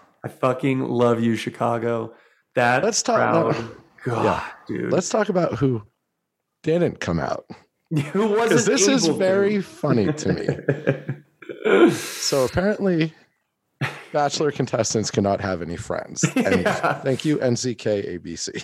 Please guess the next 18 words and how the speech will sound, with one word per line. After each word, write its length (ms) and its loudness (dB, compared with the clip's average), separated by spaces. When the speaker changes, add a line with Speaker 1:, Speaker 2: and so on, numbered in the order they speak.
Speaker 1:
Yeah, 240 -8
they 180 4
wouldn't. 400 2
Uh, 100 8
Speaker 2:
Like 80 6
Speaker 1:
we 100 4
had, 180 2
what, 540 0
four 200 0
or 60 -2
five 280 0
people? 340 0
We 100 4
had 180 2
Tammy 340 0
couldn't 300 -2
come. 460 0
Um, 680 -2